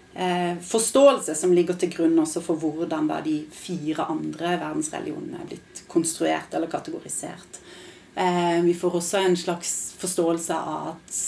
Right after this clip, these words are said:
eh, disse verdensreligionene er sånne, eh, helt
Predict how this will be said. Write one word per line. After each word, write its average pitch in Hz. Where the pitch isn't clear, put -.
eh, -
disse 170
verdensreligionene 160
er 170
sånne, -
eh, -
helt 170